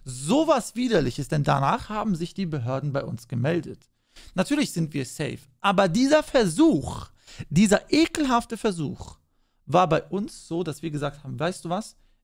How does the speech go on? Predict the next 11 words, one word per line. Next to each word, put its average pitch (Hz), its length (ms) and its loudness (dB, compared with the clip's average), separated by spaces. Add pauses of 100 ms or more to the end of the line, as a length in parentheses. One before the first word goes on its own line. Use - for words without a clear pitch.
du 151 180 -4
spielst - 380 -8
mit - 240 -4
ekelhaften 165 720 0
Mitteln, 170 380 0 (200)
dann 170 220 2
machen 139 400 0
wir 175 120 2
das 190 280 -2
ab - 240 -2
jetzt 131 380 -4